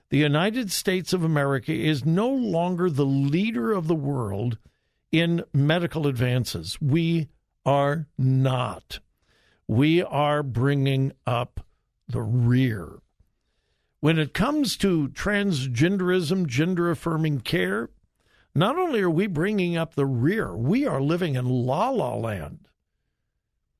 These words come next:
I mean, it's like you were at Disney World and you're visiting Fantasyland. Listen to this.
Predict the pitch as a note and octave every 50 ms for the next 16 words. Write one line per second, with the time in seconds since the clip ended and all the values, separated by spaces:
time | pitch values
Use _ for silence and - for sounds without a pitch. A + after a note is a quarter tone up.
0 | _ _ _ _ _ _ _ _ - F3 G3 G#3 G3+ G3+ G3 F#3 - - G#3+ A3+
1 | B3 G#3 - A3 G#3+ G3+ G3+ F3+ D#3+ C#3 C3 G3 A#3 A3+ G3+ G3 F#3 D3+ C3 A#2+
2 | B2+ A#2+ B2 B2 C#3 D#3+ D#3+ C#3+ D3 C#3+ C#3 A#2+ C#3 F#3+ G3 F3+ G3 F3 E3+ D#3+
3 | C3+ - - - - F#3 G#3 A3+ A3+ G#3+ D3+ - - D3+ C3 G#2+ A2+ A2+ A2 G#2
4 | F2 D#2 D#2 - - E3+ - - - _ _ _ _ _ _ _ _ _ _ _
5 | _ _ _ _ _ _ _ _ _ _ _ _ _ _ _ _ _ _ _ _
6 | _ _ _ _ _ _ _ - A3+ - - F#3+ D#3+ D3+ D3+ D3+ D3 C3+ A2+ -
7 | - -